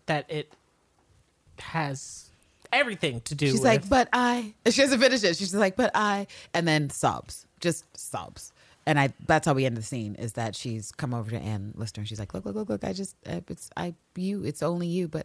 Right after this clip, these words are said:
Speaker 2: I," <sighs> the patriarchy, I mean,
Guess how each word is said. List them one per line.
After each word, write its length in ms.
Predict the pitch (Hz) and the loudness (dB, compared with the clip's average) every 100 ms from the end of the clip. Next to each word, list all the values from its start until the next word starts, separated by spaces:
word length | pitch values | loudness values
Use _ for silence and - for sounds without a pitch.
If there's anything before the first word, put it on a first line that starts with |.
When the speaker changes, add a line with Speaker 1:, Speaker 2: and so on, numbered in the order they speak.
| - | -6
Speaker 2:
I," 200 | 165 160 - - - _ _ _ _ _ _ | -8 -8 -14 -18 -20 _ _ _ _ _ _
<sighs> 440 | - - - - - | -16 -14 -16 -20 -8
the 60 | |
patriarchy, 680 | 123 160 - 202 208 220 220 | -2 -2 -2 -4 -4 -6 -6
I 40 | 190 | -6
mean, 300 | 160 151 | -6 -6